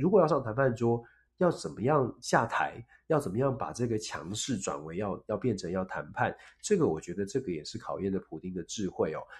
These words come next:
但是目前看起来，这些迹象，目前种种的迹象显示，至少我们看到的媒体的迹象是说，呃，乌克兰确实在反攻，而且反攻让大家觉得很，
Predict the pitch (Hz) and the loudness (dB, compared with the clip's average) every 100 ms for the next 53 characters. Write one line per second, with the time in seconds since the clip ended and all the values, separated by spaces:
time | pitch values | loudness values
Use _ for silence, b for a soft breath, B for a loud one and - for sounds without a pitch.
0 | B - 131 127 147 147 190 165 82 90 | B -2 0 2 0 4 4 4 0 -2
1 | 147 117 - 80 78 80 - 120 120 117 | 0 0 0 -6 -6 -8 -4 0 0 0
2 | - 147 151 - - - - 196 185 - | -6 -4 -2 0 0 -4 -4 0 0 0
3 | 95 107 117 104 87 - 113 110 110 92 | -2 -2 -2 -2 -4 -4 -4 0 0 -2
4 | - 82 - - 131 98 B B - - | -6 -12 -10 -8 -6 -6 B B -10 -4
5 | 160 - 71 - 82 80 - 107 98 87 | -2 0 -4 -6 -12 -8 -4 -2 0 0
6 | 82 95 78 - 95 98 87 98 - 90 | -2 -4 -8 -6 -4 -2 -2 -4 -4 -4
7 | 87 _ _ _ 85 78 - _ - 131 | -6 _ _ _ -6 -6 -10 _ -4 2
8 | 147 90 92 - 117 85 82 92 80 71 | 4 2 0 2 2 2 -4 -4 -4 -8
9 | 90 87 76 95 - 98 82 76 98 101 | -6 -6 -4 -4 -2 -2 -4 -4 -2 -2
10 | - B B - 117 107 101 101 95 87 | -6 B B -2 -2 0 -2 -2 -2 -4
11 | 87 73 | -4 -8